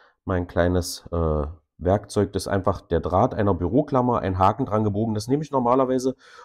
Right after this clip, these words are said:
um, ähm, bei der Leerlaufgemischschraube ein bisschen nachzuhelfen. Zeige ich euch später, aber das geht auch hier gut. Ja, habt ihr gesehen, ich habe also den kleinen, ähm, Stift ein wenig hier herausgeschoben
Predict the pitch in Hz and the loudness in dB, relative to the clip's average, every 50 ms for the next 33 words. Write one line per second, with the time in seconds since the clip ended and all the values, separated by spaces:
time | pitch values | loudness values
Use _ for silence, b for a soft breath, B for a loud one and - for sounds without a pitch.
0 | B B _ - 127 123 123 123 123 120 - - - 110 110 107 107 107 110 107 | B B _ 4 6 6 6 6 4 4 2 0 0 2 4 6 6 6 6 4
1 | 107 104 104 - - - 95 95 98 95 90 87 85 80 80 78 - - - 90 | 4 2 2 -2 -2 0 2 2 2 4 4 4 4 6 4 4 2 0 0 0
2 | 104 117 120 113 - - - 98 117 175 214 - - - - 165 170 175 131 147 | 2 2 2 0 0 -4 -2 2 2 2 2 0 -2 -4 -2 0 2 2 0 0
3 | 156 139 - - - 135 127 131 156 - - - - 131 135 135 127 113 - - | -2 -4 -4 -2 0 0 2 0 0 -2 -6 -2 0 0 0 0 0 -4 -2 0
4 | 117 131 131 - 76 92 - - - 127 135 - 113 107 104 101 98 - - 127 | 0 0 0 0 -2 -4 -4 -4 -4 -4 -2 0 0 0 0 0 -2 -4 -4 -6
5 | - - 87 - _ - 135 139 135 147 147 - b b b b b b b b | -4 -4 -6 -4 _ 0 0 2 2 0 -2 -4 b b b b b b b b
6 | _ - 101 117 135 120 113 110 - 82 95 95 87 95 113 120 113 - - - | _ -6 -4 -4 -4 -4 -6 -4 -2 -2 0 2 2 2 2 2 0 -2 -4 -2
7 | - - 104 98 104 92 98 95 90 - - 92 92 92 92 90 b b b b | 0 0 0 0 0 0 0 -2 0 0 2 2 2 2 2 0 b b b b
8 | b b b b _ - 90 90 87 82 80 76 - - - - - 160 185 - | b b b b _ -4 -2 0 0 0 -2 -2 -4 -8 -8 -2 -2 -2 -2 -2
9 | - - - 104 110 113 107 110 120 131 135 135 - 117 117 113 - 92 92 85 | -6 -6 -4 -2 0 0 2 2 2 0 0 0 0 2 2 2 2 0 -2 -2
10 | 80 98 117 165 185 - - 165 156 - - 143 139 131 143 139 143 - | 0 0 0 0 0 -2 -6 -8 -4 0 2 2 2 2 2 0 -2 -4